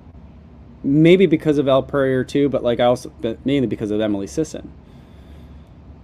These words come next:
But I can't imagine that Emily Sisson would like the new Pacer.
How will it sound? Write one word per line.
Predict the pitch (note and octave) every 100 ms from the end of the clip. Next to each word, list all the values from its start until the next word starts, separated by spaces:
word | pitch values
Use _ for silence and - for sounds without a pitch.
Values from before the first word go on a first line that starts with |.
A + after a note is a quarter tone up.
| - - - - -
But | B2 D3+ C3 -
I | B2
can't | - - E3+ D#3+
imagine | D#3 C#3+ C3+ C3+
that | A#2 -
Emily | B2+ B2
Sisson | A#2+ B2+ B2+
would | A2
like | G#2+ G2
the | G#2+
new | G2+
Pacer. | - G2+ F2+ - -